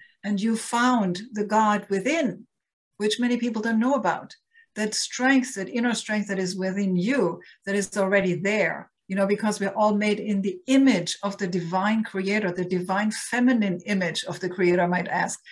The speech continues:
add. So there is the value already given,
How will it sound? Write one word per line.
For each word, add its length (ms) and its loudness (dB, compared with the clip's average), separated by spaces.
add. 240 4
So 220 -2
there 320 2
is 240 0
the 120 -2
value 420 2
already 340 0
given, 460 0